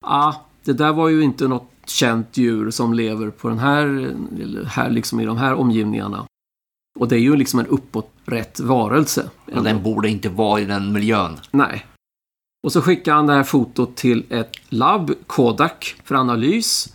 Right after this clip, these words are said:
Speaker 1: Och de kom ju fram till då att fotot var inte manipulerat. Det var inte dubbelexponerat.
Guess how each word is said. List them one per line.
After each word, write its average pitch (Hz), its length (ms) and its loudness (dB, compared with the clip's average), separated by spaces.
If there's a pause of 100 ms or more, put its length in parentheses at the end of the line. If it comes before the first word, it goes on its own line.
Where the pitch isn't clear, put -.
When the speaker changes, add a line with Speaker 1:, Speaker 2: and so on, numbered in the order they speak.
Speaker 1:
Och 135 100 -2
de 160 180 2
kom 170 180 2
ju 170 60 2
fram 139 260 2
till 131 180 -2
då 120 80 0
att 113 120 -4
fotot 139 380 -2
var 123 100 0
inte 123 380 0
manipulerat. 127 960 -2
Det 180 220 -6
var 120 180 -2
inte 117 600 2
dubbelexponerat. 113 1200 -2